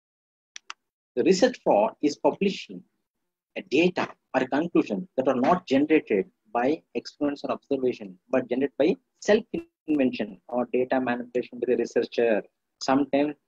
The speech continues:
generating a data without even entering a lab or research area, at least once. We have seen some paper like this.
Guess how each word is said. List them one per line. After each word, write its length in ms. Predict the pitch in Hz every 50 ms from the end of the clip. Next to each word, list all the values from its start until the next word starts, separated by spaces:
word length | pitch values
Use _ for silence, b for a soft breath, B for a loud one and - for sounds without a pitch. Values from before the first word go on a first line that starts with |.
| _ -
generating 360 | 113 117 131 131 131 135 135
a 40 | 127
data 440 | 117 123 131 127 - 117 117 123 - _ _ -
without 300 | 120 117 123 147 143 143
even 280 | 127 131 131 135 147 143
entering 360 | 131 127 131 127 139 143 135
a 40 | 131 117
lab 240 | 110 110 120 127 127
or 120 | 131 131 127
research 320 | 113 107 - 127 123 - -
area, 300 | 120 120 113 113 107 - - _ _ _ -
at 80 | - - _ -
least 240 | 156 165 - - -
once. 640 | - - 117 139 143 139 131 - - - - - - _ _ _ _ _ _ _ _ _ _ _ _ _ _ _ _ _ -
We 80 | 120
have 140 | 123 117 -
seen 180 | - 151 143 131
some 160 | - 117 104
paper 300 | - 107 104 - - -
like 200 | 98 92 95 - -
this. 160 | - - -